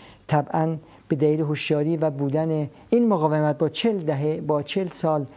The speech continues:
اه، مقاومت و همهٔ شهداش طبعاً اجازهٔ چنین بهره برداری و دزدیدن انقلاب رو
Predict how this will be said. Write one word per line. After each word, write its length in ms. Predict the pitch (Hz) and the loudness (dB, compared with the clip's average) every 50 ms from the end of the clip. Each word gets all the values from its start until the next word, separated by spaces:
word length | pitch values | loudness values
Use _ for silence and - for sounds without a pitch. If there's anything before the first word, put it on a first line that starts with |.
| - - - - - - - | -20 -20 -20 -20 -10 -4 -2
اه، 120 | 156 147 | 0 0
مقاومت 640 | 143 147 147 135 143 139 135 143 147 160 165 156 - 151 | 2 2 2 2 2 2 0 0 0 0 -2 -2 -2 -2
و 140 | 147 143 | -2 -2
همهٔ 320 | 135 139 147 151 175 185 175 | 0 0 0 0 0 -2 -2
شهداش 680 | - - 151 131 135 127 143 160 185 196 180 - - - - - - - | -2 -4 -4 -2 -2 -2 -2 -2 -2 -4 -6 -12 -16 -20 -20 -20 -10 -6
طبعاً 240 | - 147 147 151 160 | -4 -2 -2 -2 -2
اجازهٔ 420 | 160 156 139 143 139 135 156 175 | -2 0 0 0 0 0 -2 -2
چنین 280 | 160 - 160 151 147 135 | -2 -2 -2 -2 0 0
بهره 260 | 147 143 139 139 139 | 0 -2 -2 -2 -2
برداری 440 | 143 139 135 123 135 135 143 165 165 | -2 -2 -2 -2 -2 -2 -2 -2 0
و 140 | 160 160 | -2 -2
دزدیدن 500 | 151 135 165 156 143 127 147 139 175 202 | 0 0 0 0 0 0 -2 -2 -2 -2
انقلاب 420 | 214 202 175 165 156 160 160 156 - | -2 -2 -2 0 0 0 0 -2 -2
رو 140 | - 156 151 | -4 -6 -6